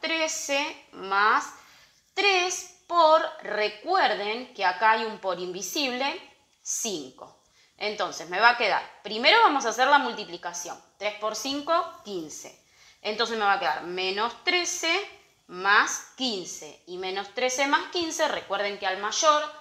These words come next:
se le resta al menor. Y como resultado voy a obtener, eh, un resultado positivo porque el mayor es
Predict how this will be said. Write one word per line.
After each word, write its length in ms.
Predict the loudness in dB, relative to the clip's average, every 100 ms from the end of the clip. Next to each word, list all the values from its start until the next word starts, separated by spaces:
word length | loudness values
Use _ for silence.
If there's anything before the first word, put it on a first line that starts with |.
| -20
se 160 | -16 -12
le 140 | -8
resta 300 | -8 -8 -4
al 120 | -4
menor. 400 | -2 0 2 2 -2 -12 -20 -20 _ -8
Y 340 | -2 -2 -2
como 240 | -6 -2
resultado 960 | -2 -2 -4 -4 2 4 4 0 -2 -16 -6
voy 220 | 0 2
a 60 |
obtener, 560 | 2 0 0 2 2 -4 -18 _ _ _ _ _ _ _ _ _ _ _
eh, 500 | -2 0 0 -4 -8 -10
un 100 | -6
resultado 500 | -6 -4 6 6 6
positivo 540 | -2 -4 -4 2 2
porque 220 | 2 -4 -6
el 60 |
mayor 340 | -6 -6 -4
es 100 | -4